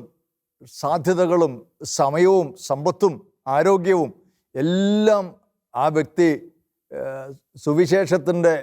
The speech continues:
പ്രഘോഷണത്തിനു വേണ്ടി പ്രയോജനപ്പെടുത്താൻ തുടങ്ങും. അങ്ങനെ ആത്മാവിൽ തീ കത്തിയ, ആ, കുറേ മനുഷ്യരെയാണ് നമ്മൾ ഈ പ്രോഗ്രാമിലൂടെ പ്രേക്ഷകരുടെ മുമ്പിൽ, ഏഹ്, നമ്മൾ പരിചയപ്പെടുത്തുന്നത്.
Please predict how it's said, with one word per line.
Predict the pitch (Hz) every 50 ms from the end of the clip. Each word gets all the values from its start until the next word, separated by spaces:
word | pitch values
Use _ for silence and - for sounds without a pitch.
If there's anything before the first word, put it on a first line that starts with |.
| - - _ -
പ്രഘോഷണത്തിനു | 135 131 147 160 160 - - 170 165 131 120 165 156 156 147 151
വേണ്ടി | 151 147 135 147 147 143 - - _ -
പ്രയോജനപ്പെടുത്താൻ | 123 127 127 139 147 151 151 151 131 151 135 117 147 139 127 120
തുടങ്ങും. | 117 117 - _ _ _ _ _ _ _ _ _ _ _ _ _ _ _ _ _ _ _ _ _ _ _ _ _ - 147
അങ്ങനെ | 180 202 220 233 226 226 220 214 208 214 - _ _ _ - 147 147 160
ആത്മാവിൽ | - - 190 214 220 220 226 226 220 233 202 - _ 175
തീ | 175 190 214 226 196
കത്തിയ, | 214 185 135 - 185 190 190 196 233 - - _ _ _ _ _ _ _ _ _ _ _ _ _ _ -
ആ, | 143 135 -
കുറേ | - 160 185 202 214 196
മനുഷ്യരെയാണ് | 180 180 175 139 208 220 226 220 214 196 185 180 180 175 170
നമ്മൾ | 160 160 165 170 170 165 156 160 147 147 160
ഈ | 175 170 160 170 -
പ്രോഗ്രാമിലൂടെ | 147 143 147 143 165 170 175 175 175 170 170 170 180 160 151 156 139 - _ _ _ _ _ _ _ _ _ _ _ _ _ _ _ _ - _ -
പ്രേക്ഷകരുടെ | 143 151 156 - 180 180 175 180 175 170 165 160
മുമ്പിൽ, | 156 151 151 160 160 151 - - - _ _ _ _ _ - -
ഏഹ്, | - - _ _ _ -
നമ്മൾ | 135 143 151 151 120
പരിചയപ്പെടുത്തുന്നത്. | 147 139 139 143 156 151 127 143 123 101 131 123 117 113 113